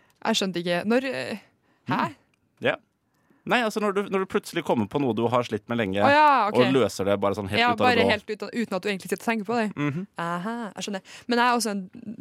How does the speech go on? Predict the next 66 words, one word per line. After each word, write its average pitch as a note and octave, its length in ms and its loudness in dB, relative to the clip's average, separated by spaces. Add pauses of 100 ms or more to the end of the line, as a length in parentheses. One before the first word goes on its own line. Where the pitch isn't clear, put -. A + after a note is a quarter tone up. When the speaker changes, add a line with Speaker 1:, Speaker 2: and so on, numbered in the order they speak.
(140)
Speaker 1:
person G#3+ 240 -2
som G#3+ 140 -4
tenker G#3+ 320 -6
veldig F3 180 -2
mye E3 120 -6
i E3+ 60 -6
dusjen. E3+ 240 -8 (440)
Jeg F#3+ 340 2
løser G3 280 0
veldig F#3 140 -2
mye F3 100 -2
av F3 60 -2
mine E3 180 -4 (140)
problemer F#3 520 -2
i G#3 120 -4
Speaker 2:
Mhm. G#3+ 60 0
Speaker 1:
dusjen. E3 320 -4 (140)
Speaker 2:
Mhm. B2+ 240 -8 (160)
Speaker 1:
Fordi, G3 380 -2
ikke A#3 120 -6
fordi C4 120 -2
jeg D4+ 80 -2
tilbringer F#3+ 400 -4
så G3+ 40 -8
sykt - 280 -6
mye F3 140 -6
tid G3+ 260 -4
der, C#4 200 0 (340)
fordi G3+ 340 -2
jeg - 60 -4
er G3+ 160 0
litt G#3+ 180 -4
mer G3 120 -2
som, F#3 300 -8
som F3+ 300 -8
kanskje G3 220 -6
du G3+ 100 -6
da, C4 100 0
litt G#3 160 -2
rask A#3+ 300 -2
inn G3+ 180 -4
og G3 60 -2
Speaker 2:
Mhm. A#3 80 2
Speaker 1:
ut. - 200 -6 (360)
Fordi G#3+ 180 0
ofte G3+ 160 -2
er F3 60 2
et F3 80 -2
sånn F#3 180 -4
tidspress - 1120 -4
på F#3+ 100 -4
den F3+ 160 -4
dusjen, G3 280 -6
ikke A3 140 -6
Speaker 2:
Ja, D#3 180 2
Speaker 1:
sant? C#3+ 60 -2
Speaker 2:
men C#3 80 -2
sånn B2 240 -2
i, B2 140 0
på, A#2+ 280 -2
altså A2+ 460 -6
i A#2 80 2
helgen G#2 280 -6
også, G#2 160 -8
tenker - 240 -8
jeg. F#2 80 -10